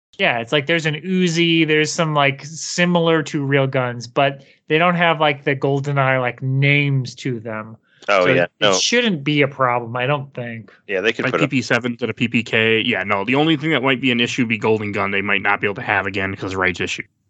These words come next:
Speaker 1: Yeah.
Speaker 2: I, I honestly wouldn't be, I mean, I wouldn't be surprised if GoldenEye still shows up on Switch. Like, I, f-, I feel like they're gonna
Speaker 3: Supposedly?
Speaker 2: make it
Speaker 1: Well,
Speaker 2: work.
Speaker 3: Coming.
Speaker 1: well, the, yeah, the problem isn't Rare. The problem is the James Bond people.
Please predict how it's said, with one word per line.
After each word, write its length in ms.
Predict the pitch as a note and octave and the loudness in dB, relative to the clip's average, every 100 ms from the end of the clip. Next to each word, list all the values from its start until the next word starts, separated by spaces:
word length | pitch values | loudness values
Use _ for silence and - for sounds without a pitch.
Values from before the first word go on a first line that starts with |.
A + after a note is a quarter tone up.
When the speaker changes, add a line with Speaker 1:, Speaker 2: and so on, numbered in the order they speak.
| _ | _
Speaker 1:
Yeah. 260 | A#2 A#2+ C#3 | -4 -2 0
Speaker 2:
I, 80 | E3 | 0
I 40 | G3 | 0
honestly 280 | C#3 - | 0 2
wouldn't 240 | F#2+ F#2+ E2+ | 2 2 -2
be, 160 | E2+ | -6
I 60 | D#2 | -4
mean, 280 | E2+ D2 - - | -6 -8 -14 -6
I 40 | G2+ | -4
wouldn't 140 | E2 | -4
be 60 | C2+ | -6
surprised 420 | - - C#2+ - | -8 -4 -4 -6
if 80 | - | -8
GoldenEye 360 | - C2+ C#2 C#2 | -6 -4 -6 -6
still 180 | - B1+ | -4 -2
shows 280 | - C2 B1 | -2 -2 -4
up 160 | B1 | -2
on 120 | A#1+ - | -2 -2
Switch. 460 | A#1+ A#1 - - - | -4 -2 -4 -4 -4
Like, 140 | D#2+ | -2
I, 60 | D#2 | -2
f-, 160 | - | -2
I 100 | D#2+ | -2
feel 200 | D2+ - | 0 0
like 140 | D3+ - | 0 0
they're 140 | E3 | 0
gonna 160 | D3+ - | 2 0
Speaker 3:
Supposedly? 580 | G3 D#4 - F#4+ F#4 F#4+ | 0 0 -4 -8 -6 -2
Speaker 2:
make 200 | A#3 G3 | 0 2
it 40 | |
Speaker 1:
Well, 100 | G3 | 2
Speaker 2:
work. 100 | F#3+ | 2
Speaker 3:
Coming. 220 | A#3+ D4+ B3 | 2 2 2
Speaker 1:
well, 120 | G#3 | 2
the, 180 | A3 G3+ | 0 -2
yeah, 260 | G3 G#3 A3+ | 0 2 2
the 120 | E3+ | 0
problem 440 | E3+ G#3+ C4 C4 A#3 | 0 0 0 0 0
isn't 240 | A3+ G#3+ | 0 -2
Rare. 260 | D3+ D#3+ G#3+ | 0 2 2
The 80 | C#3+ | 2
problem 380 | D3 D3 D3+ D3 | 2 0 0 -2
is 160 | C3 | -4
the 80 | C3 | -4
James 300 | B2 C3+ B2 | -2 0 -2
Bond 360 | A#2+ C3 C#3+ C#3 | -4 -2 -2 -4
people. 440 | A2+ A#2 A#2 A2+ | -8 -6 -6 -6